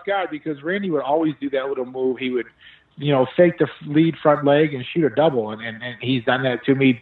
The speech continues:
fifty times before. And so when he faked that lead leg,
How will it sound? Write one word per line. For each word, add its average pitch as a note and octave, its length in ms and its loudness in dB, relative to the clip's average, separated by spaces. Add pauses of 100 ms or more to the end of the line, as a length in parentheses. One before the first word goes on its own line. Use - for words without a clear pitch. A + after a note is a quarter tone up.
(120)
fifty G#3 280 6
times C3 320 2
before. F3 580 4 (380)
And C3+ 340 -4
so C#3 220 4
when C3+ 180 0
he C#3 220 -4
faked D#3 240 0
that D3 160 2
lead D3+ 260 2
leg, D3 340 2